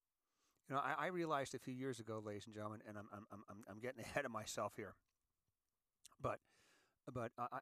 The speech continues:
I got to the point that I really don't need a lot. I basically have everything I need. I basically have everything I want. Every once in a while, I'll go, "S-, the biggest thing I shop for," <laughs> ladies and gentlemen, is socks.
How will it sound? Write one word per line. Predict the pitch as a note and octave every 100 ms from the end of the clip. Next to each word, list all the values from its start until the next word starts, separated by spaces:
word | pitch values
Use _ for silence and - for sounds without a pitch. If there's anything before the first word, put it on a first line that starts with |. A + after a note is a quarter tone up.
| C3
I |
got | C3+ D3+
to | D#3
the |
point | D3 - C#3+ B2 -
that | B2+
I | C3+ C3
really | E3 G3
don't | C#3+ C3+
need | C3 B2+ C#3
a | B2
lot. | F#2+ G#2 G2+ - - - - - _ _ _ _ _ _ -
I | C3 C#3
basically | A#2+ D3 - - A2+
have | A2+ G2+
everything | B2 A2+ G#2 G#2+ A2
I | G2+ F#2+ F#2 G#2
need. | D3 A2+ C3 B2 _ _ _ _ _ _ _ _ - -
I | A2
basically | G#2 C#3+ - - A#2+
have | A2 F#2+
everything | A2+ G#2 G2+ G2
I | D#2 D#2 C#2+ E2
want. | A#2+ C#3+ C#3+ - - _ -
Every | B2 A#2
once | A#2 A#2
in | B2+
a |
while, | A#2 C3
I'll | A#2+ G2 _ - - -
go, | B2
"S-, | G#2+ - -
the | B2+
biggest | E3 G3 -
thing | F#3
I | E3+
shop | - D#3 E3
for," | F3 -
<laughs> |
ladies | - -
and | C#3+
gentlemen, | - E3+ E3+
is | B2
socks. | - F3 G2 - -